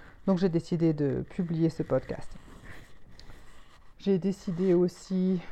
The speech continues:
que je préférais être, euh, transparente avec mon évêque, parce que même si, euh, au début je me suis dit que le, le, le podcast étant en français, je pouvais juste, euh,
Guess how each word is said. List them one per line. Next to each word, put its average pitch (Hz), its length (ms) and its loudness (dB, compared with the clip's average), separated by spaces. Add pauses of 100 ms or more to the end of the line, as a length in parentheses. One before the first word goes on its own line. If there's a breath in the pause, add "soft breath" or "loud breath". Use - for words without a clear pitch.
(340 loud breath)
que 196 120 -6
je 165 120 -2
préférais 165 540 -2
être, 196 340 -2
euh, 156 160 0
transparente 160 760 -4
avec 147 260 -2
mon 156 180 -4
évêque, 165 500 4 (120)
parce - 180 -6
que - 100 -2
même 151 240 0
si, - 380 -6 (1200 soft breath)
euh, 165 180 0
au - 20 6
début 202 260 6
je 185 80 2
me 180 60 4
suis - 180 -4
dit 180 160 -2
que 180 120 0
le, 160 240 4
le, 160 160 2 (180)
le 170 260 0
podcast 180 460 6
étant 151 220 2
en 147 40 2
français, 165 560 2
je 143 120 -2
pouvais 147 320 -4
juste, 151 340 -4
euh, - 380 -4